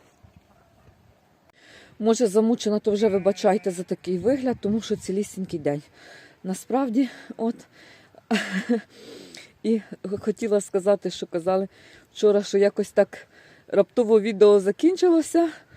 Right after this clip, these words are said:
то там з'явилися трішки маленькі сумніви. Красотуля,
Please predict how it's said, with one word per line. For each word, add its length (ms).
то 60
там 280
з'явилися 520
трішки 380
маленькі 420
сумніви. 480
Красотуля, 680